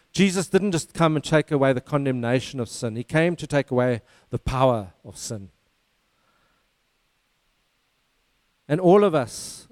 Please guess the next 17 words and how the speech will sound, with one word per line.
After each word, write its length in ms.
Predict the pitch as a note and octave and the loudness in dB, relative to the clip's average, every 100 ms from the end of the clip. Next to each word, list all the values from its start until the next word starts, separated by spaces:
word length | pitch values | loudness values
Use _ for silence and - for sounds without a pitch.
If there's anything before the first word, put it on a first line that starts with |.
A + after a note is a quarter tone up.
| _ | _
are 120 | C#3 | -14
called 420 | - - C#3+ A#2+ - | -6 0 0 0 -8
to 100 | C3 | -8
reflect 480 | A2+ - B2 - - | -8 -8 -12 -12 -12
him. 240 | G#2+ G#2 _ _ _ _ | -12 -14 _ _ _ _
And 100 | C3+ | -14
so 160 | - F3 | 2 2
if 100 | E3+ | 4
there's 260 | F#3+ F#3+ C3+ | 2 2 2
you 200 | F3+ D#3+ | 2 0
here 240 | A#2+ D#3+ | 0 0
this 180 | D3 - | 0 -2
evening, 440 | D3 C3+ A2+ G2 G2 _ _ _ _ _ _ _ _ _ _ _ | -6 -4 -10 -12 -20 _ _ _ _ _ _ _ _ _ _ _
I 60 | D#3 | 2
want 180 | A3 G#3 | 4 4
us 140 | E3 | 0
to 100 | E3+ | -6